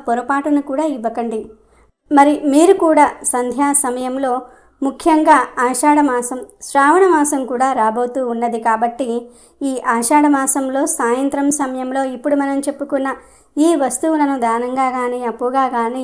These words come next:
ఇవ్వటం వలన లక్ష్మీ ఆగ్రహానికి గురై ఇబ్బందులను ఎదుర్కోవాల్సి ఉంటుంది. కాబట్టి వీటి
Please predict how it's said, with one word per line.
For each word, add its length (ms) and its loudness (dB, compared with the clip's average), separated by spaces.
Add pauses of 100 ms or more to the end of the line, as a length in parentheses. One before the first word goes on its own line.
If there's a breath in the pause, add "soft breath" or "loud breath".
ఇవ్వటం 400 -4
వలన 240 -2 (160)
లక్ష్మీ 360 -2 (160)
ఆగ్రహానికి 600 -4 (100)
గురై 200 -2 (180)
ఇబ్బందులను 540 -2 (140)
ఎదుర్కోవాల్సి 680 -4 (120)
ఉంటుంది. 400 -6
కాబట్టి 380 -2 (680 loud breath)
వీటి 240 6